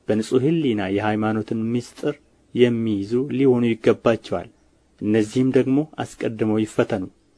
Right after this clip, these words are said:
ከዚያም በኋላ ያለ ነቀፋ ቢሆኑ በድቁና ሥራ ያገልግሉ። እንዲሁም ሴቶች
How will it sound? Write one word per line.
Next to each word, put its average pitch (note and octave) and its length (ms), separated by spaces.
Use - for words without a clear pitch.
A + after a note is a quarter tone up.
ከዚያም G#2 440
በኋላ A2 320
ያለ A#2 300
ነቀፋ A#2+ 300
ቢሆኑ G#2+ 300
በድቁና B2+ 720
ሥራ A2 200
ያገልግሉ። A2 600
እንዲሁም B2+ 360
ሴቶች C#3+ 400